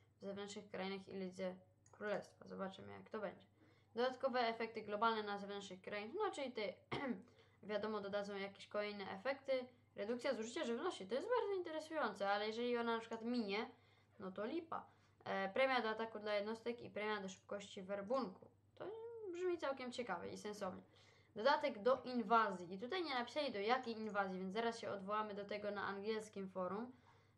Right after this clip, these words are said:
E, zapewne tłumacz Google zawinił i coś im nie pykło z tłumaczeniem wiadomości. Wprowadzimy dodatek podobny do dodatku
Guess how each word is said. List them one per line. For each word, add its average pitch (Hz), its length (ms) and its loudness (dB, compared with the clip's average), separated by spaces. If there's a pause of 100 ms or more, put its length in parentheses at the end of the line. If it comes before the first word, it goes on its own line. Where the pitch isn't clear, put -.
(140)
E, 190 240 0
zapewne 208 400 -2
tłumacz 214 380 -2
Google 208 340 -4 (160)
zawinił 214 680 -2
i 190 180 -8
coś 226 300 -6
im 196 140 -6
nie 196 100 -4
pykło 202 440 -2 (360)
z 190 380 -6 (1080)
tłumaczeniem 190 640 -4 (220)
wiadomości. 214 500 -2 (400)
Wprowadzimy 247 480 0
dodatek 214 380 -2
podobny 214 500 0
do 220 160 4
dodatku 202 500 -2